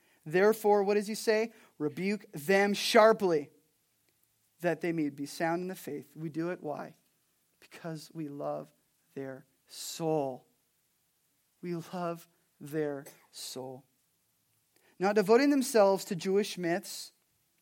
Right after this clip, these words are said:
and the command of people who turn away from the truth. "To the pure, all things be pure.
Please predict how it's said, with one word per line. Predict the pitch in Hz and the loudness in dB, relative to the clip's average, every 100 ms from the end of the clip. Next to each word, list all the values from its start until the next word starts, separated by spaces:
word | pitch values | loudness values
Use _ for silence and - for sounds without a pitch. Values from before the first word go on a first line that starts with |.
| _ _ | _ _
and | - | -6
the | 190 | -6
command | 185 190 196 208 | -4 -2 0 0
of | 202 | -2
people | 208 196 196 | -4 -4 -4
who | 190 | -6
turn | 165 202 | -6 -8
away | 196 180 180 | -4 -4 -4
from | 208 190 | -6 -8
the | |
truth. | 185 - 147 156 _ _ _ _ _ _ _ _ _ _ _ _ _ _ _ | -10 -10 -10 -12 _ _ _ _ _ _ _ _ _ _ _ _ _ _ _
"To | - | 2
the | 208 | 2
pure, | 202 254 254 240 | 2 2 4 6
all | 208 | 4
things | 208 220 208 | 4 -2 -4
be | 190 | -6
pure. | 214 - 170 151 147 | -10 -6 -6 -6 -10